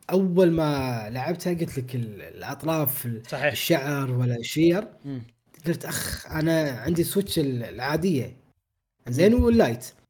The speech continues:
Speaker 2: مم.
Speaker 1: بس دائمًا ألعبها على التلفزيون." بس قلت: "أخ، أنا لو باخذ أولد،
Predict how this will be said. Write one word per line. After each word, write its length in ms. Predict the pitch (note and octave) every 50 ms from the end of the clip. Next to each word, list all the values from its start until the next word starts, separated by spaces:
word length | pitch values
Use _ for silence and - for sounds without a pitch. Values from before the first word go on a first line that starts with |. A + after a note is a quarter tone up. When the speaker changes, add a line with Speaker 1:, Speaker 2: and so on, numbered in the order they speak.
| _ -
Speaker 2:
مم. 140 | B2+ A#2+ - _ _ _ _ _ _ _ _ _ -
Speaker 1:
بس 120 | D#3 E3+
دائمًا 360 | - - A#3+ B3+ C#4 C4+ C4 B3
ألعبها 420 | A#3 G#3+ G3+ F#3+ G#3 F#3+ F3+ D#3+
على 100 | D#3 D#3+
التلفزيون." 500 | - - D#3+ C#3+ C3+ B2+ C3+ A#2 G#2+ - - - - - - _ _ _ _ _ _ -
بس 100 | - -
قلت: 160 | F3+ F3 -
"أخ، 440 | G3 E3 B2 B2 - - - - G#2+
أنا 180 | C#3 D#3 D#3
لو 180 | D3+ D#3 D#3 D3+
باخذ 340 | E3 F3 E3 - D3+ B2+ -
أولد، 380 | E3 F3 E3 D3 B2 - -